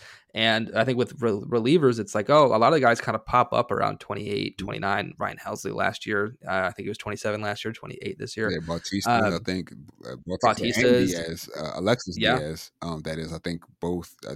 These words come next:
Speaker 2: Diaz may be in twenty-six maybe, and Bautista was definitely,
Speaker 1: Yeah,
Speaker 2: like,
Speaker 1: but
Speaker 2: twenty-seven,
Speaker 1: Bautista's,
Speaker 2: twenty-eight.
Speaker 1: like, twenty-eight,
Speaker 2: Yeah.
Speaker 1: I think. Yeah.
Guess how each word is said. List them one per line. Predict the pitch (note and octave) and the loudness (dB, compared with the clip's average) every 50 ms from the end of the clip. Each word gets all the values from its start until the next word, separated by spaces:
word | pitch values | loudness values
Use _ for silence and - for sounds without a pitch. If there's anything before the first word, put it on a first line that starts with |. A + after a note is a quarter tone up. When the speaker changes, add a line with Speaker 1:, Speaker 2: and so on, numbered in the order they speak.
| D2 E2+ | -10 -6
Speaker 2:
Diaz | F2+ F#2 F#2 F2+ F2 F2+ | -4 -2 -2 -2 -2 -4
may | F2+ F2+ | -6 -6
be | E2+ E2 E2 D#2+ | -6 -6 -8 -8
in | D2 C#2+ - | -8 -8 -10
twenty-six | - - F#2 F#2 F2+ E2+ D2+ D2 - - - - - - A#2+ D3+ E3 - - | -10 -8 -6 -6 -4 -6 -6 -8 -8 -10 -10 -10 -8 -4 -4 -4 -2 -2 0
maybe, | D#3 D#3+ E3 F3 E3+ E3 - | 0 0 0 0 -2 -2 -2
and | - - F2+ E2+ E2+ | -2 -2 -4 -4 -4
Bautista | E2 F2+ E2+ - - A2+ - - | -4 -4 -2 -2 -2 -2 -2 -4
was | E2+ E2 | -4 -2
definitely, | E2+ F2+ G2 G2 F#2 | -2 0 2 2 2
Speaker 1:
Yeah, | F#2 | 0
Speaker 2:
like, | F#2 - | 0 -2
Speaker 1:
but | |
Speaker 2:
twenty-seven, | - G#2 F2+ E2+ - F2 E2 | -2 -4 -4 -4 -4 -4 -2
Speaker 1:
Bautista's, | G#2+ F#2+ F#2 F#2 F#2 G#2 B2 A2+ | 0 0 0 0 0 0 0 0
Speaker 2:
twenty-eight. | |
Speaker 1:
like, | A2 G2+ - | -2 -6 -8
twenty-eight, | - A2+ G2+ G2+ A2+ C3 A#2+ F#2 G#2 A2+ A#2+ | -8 -6 -4 0 2 2 2 2 2 -2 -4
Speaker 2:
Yeah. | - | -4
Speaker 1:
I | A#2+ | -4
think. | B2+ B2 B2 B2 - - - | -4 -4 -6 -8 -12 -12 -6
Yeah. | - A2+ G#2+ G2 | -4 -4 -4 -4